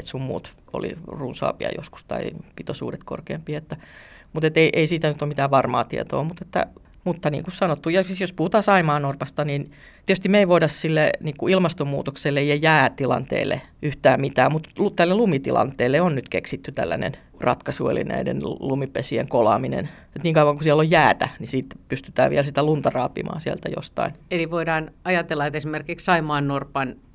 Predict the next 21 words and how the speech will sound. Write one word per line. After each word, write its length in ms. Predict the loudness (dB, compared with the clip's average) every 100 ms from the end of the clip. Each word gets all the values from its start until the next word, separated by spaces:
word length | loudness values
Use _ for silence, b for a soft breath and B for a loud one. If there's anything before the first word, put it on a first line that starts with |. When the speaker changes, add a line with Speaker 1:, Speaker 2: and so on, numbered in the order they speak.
| -8
Speaker 2:
tilanteessa 680 | -4 -2 -4 -6 -10 -8 -8
niin 320 | -6 -8 -10 -14 _ _ -2
näkyy 560 | -2 -2 -6 -6 -8 -6
tää 280 | -2 -2 -2
monien 480 | -6 -6 -4 -6 -6
ihmisten 680 | -10 -12 -14 -14 -14 -12 -14 -16 -8
rakkaus 560 | -2 -2 -4 -8 -8 -10
ja, 200 | -10 -12 -16 -12
ja 140 | -8
vapaaehtoistyö 800 | -8 -4 -4 -4 -8 -14 -10 -10
norpan 360 | -8 -8 -10 -12
hyväksi. 340 | -12 -14 -18 -18 -8
Speaker 1:
Joo, 160 | -4 -2
musta 220 | -4 -6
se 60 | -6
on 40 |
ollut 140 | -4
hienoa, 360 | -2 -2 -2 -6
että 180 | -10 -14
siellä 300 | -10 -8 -8 -10 -6
löytyy 520 | 0 0 -2 -4 -4